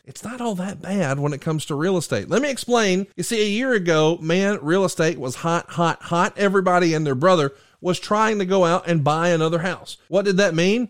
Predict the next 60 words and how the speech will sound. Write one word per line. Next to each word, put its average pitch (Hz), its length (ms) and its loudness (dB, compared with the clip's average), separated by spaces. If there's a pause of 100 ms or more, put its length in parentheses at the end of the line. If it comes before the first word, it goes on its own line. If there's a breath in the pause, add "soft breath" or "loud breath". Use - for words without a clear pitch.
It 151 140 -6
was 135 100 -8
so 202 320 2
competitive 165 840 0 (140)
that 139 140 -4
a - 20 -2
lot 170 300 0
of 185 80 -6
folks 143 240 -2
got 147 260 -2
discouraged. 156 640 -4 (220 soft breath)
So - 120 -12
let 254 120 2
me 254 100 2
ask 240 240 0
you, 240 240 -2 (380)
have 120 100 -6
you 233 80 2
thought 170 300 0
about 180 260 0
buying 156 300 2
a 143 60 -2
house 151 280 -2
in 143 80 -6
the 113 60 -6
last 127 320 -4
couple 131 260 -4
of 120 60 -2
years, 131 260 -4
but - 220 -10 (240)
maybe 208 280 -4
just 226 160 -8
couldn't 165 240 -2
win 180 120 0
a 190 60 -2
bid? 170 320 -2 (140 soft breath)
I 151 100 -2
used 214 260 -2
to 180 60 -6
hear 180 220 -2
that 170 280 -2
all 165 380 2
the 156 140 -4
time. 147 500 -4
Well, 143 160 -2
now 175 640 2
is 170 180 2
the 170 120 -2
time 175 360 0
to 170 80 0
buy. 180 320 2 (340 soft breath)
Yes, 220 460 0
interest 202 400 -4
rates 185 240 -2
have 170 140 -2
creeped 185 320 -2
up 185 160 0
a 202 40 -4
little 185 180 2
bit, 190 300 0